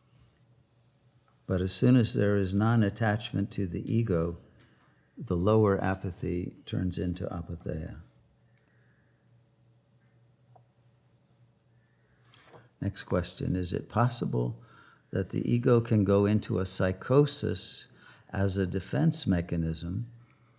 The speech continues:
when the energy of presence and silence becomes too strong? Interesting, uh, question.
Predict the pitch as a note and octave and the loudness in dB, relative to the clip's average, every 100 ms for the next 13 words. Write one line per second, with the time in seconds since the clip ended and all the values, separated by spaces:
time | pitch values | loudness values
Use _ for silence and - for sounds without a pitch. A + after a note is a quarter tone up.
0 | _ _ _ _ _ _ _ _ A2+ G#2 | _ _ _ _ _ _ _ _ 2 4
1 | F#2+ F#2+ - A#2 C#3 C#3 G2 G2 F2+ F#2 | 4 2 0 4 6 6 4 2 2 0
2 | - - C#3 D3 A2+ G#2 B2 B2 - F2+ | -8 -2 4 4 4 2 2 -2 -6 -4
3 | F2 - A#2 A#2 G2+ G2+ G2 - A2 - | -4 0 2 2 2 -2 -4 -10 -10 -4
4 | G#2 G2 - - G2+ - - C2+ C#2+ D2+ | -2 -2 -4 -6 -6 -6 -4 -2 0 0
5 | D2+ F2+ F#2 _ _ _ _ _ _ _ | -4 -12 -16 _ _ _ _ _ _ _
6 | _ _ _ _ _ _ _ _ _ _ | _ _ _ _ _ _ _ _ _ _
7 | _ _ _ - - C#3 C3 B2+ - F2+ | _ _ _ -20 -4 -2 0 -2 0 0
8 | F2 - - - F#2+ - - - - - | -2 -8 -12 -10 -10 -8 -4 -4 -6 -8
9 | F2+ | -8